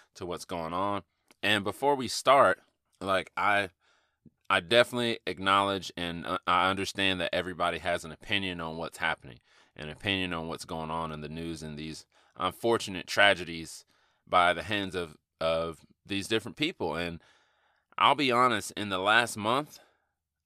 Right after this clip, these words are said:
I, I've, I've only heard, um, and it's a shame that I'm saying only, but I've only heard about four shootings on the different news outlets, you know, that we see on, on a daily basis. But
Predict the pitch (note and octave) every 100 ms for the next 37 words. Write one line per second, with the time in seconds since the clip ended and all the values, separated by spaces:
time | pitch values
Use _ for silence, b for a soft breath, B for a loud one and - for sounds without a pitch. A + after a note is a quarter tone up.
0 | - F2+ - G2 G2 G2 F#2+ F#2+ - A#2+
1 | D3 D#3+ D3 G2+ A#2+ A#2 - E2+ D#2+ E2+
2 | - b _ b b b F2 F#2 E2+ -
3 | G#2 G2+ F#2 E2+ D#2 - F2 D#2 D#2 E2
4 | D2+ C#2 E2+ E2+ F2 G#2 A2 F#2 A2 A#2+
5 | G2+ E2+ E2+ E2 b b b b - A2+
6 | G#2+ G2 A#2+ A2 G2 F2 E2+ - _ -
7 | F#2+ F2+ F2 E2 D#2+ - F2 G2 F#2+ D#2
8 | E2+ F#2+ E2 D#2 - D#2 D#2 - - _
9 | - E3 D#3+ D#3 C#3 D#3 - - D#2 D2
10 | D#2 - E2 D#2 E2 D#2 D2+ F2+ - D#2
11 | C#2+ E2+